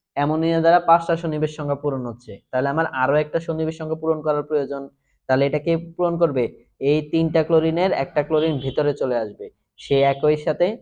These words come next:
মুখ্য যোজনী এবং গৌণ যোজনী হিসেবে কাজ করবে, আর বাকিরা কি বাইরে বসবে? তাহলে গঠনটা আমরা কয় ধরনের পেলাম? এখানে দুই ধরনের পেলাম। তার মানে যৌগ যে গঠন হয় বিভিন্নভাবে ঘটতে পারে, তাদের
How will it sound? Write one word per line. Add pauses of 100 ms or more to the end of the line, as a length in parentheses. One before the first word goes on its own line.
(160)
মুখ্য (120)
যোজনী (100)
এবং
গৌণ
যোজনী
হিসেবে
কাজ
করবে,
আর
বাকিরা
কি
বাইরে
বসবে? (380)
তাহলে (480)
গঠনটা
আমরা
কয়
ধরনের
পেলাম? (280)
এখানে
দুই
ধরনের
পেলাম। (380)
তার
মানে (440)
যৌগ
যে (120)
গঠন (120)
হয় (140)
বিভিন্নভাবে
ঘটতে
পারে, (120)
তাদের